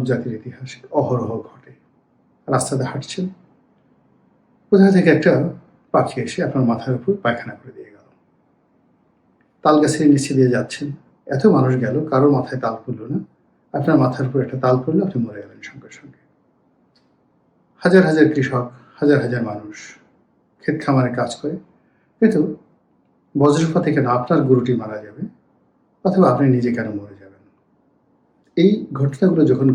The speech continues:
ঘটে এবং মানুষ যখন এই জিনিসগুলোর কোনো কার্যকারণ খুঁজে পায় না, কোনো কার্যকারণ খুঁজে পায় না যে এই কারণে এই কারণটি ঘটল,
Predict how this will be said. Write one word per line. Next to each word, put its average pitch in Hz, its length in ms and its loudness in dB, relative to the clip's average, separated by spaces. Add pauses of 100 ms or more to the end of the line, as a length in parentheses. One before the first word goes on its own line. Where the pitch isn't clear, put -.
ঘটে 120 240 -8 (140)
এবং 156 120 0 (100)
মানুষ 135 240 4
যখন 160 220 -8
এই 127 80 2
জিনিসগুলোর 120 580 -2
কোনো 113 140 -8 (100)
কার্যকারণ 131 540 -4 (100)
খুঁজে 131 260 2
পায় - 200 -12
না, - 80 -20 (1200)
কোনো 214 220 4
কার্যকারণ 127 440 0
খুঁজে 117 240 -6
পায় 117 180 -10
না 156 120 -2
যে 151 120 2
এই 117 120 -4
কারণে 113 280 -4
এই - 120 -20
কারণটি - 460 -8 (500)
ঘটল, 117 220 -8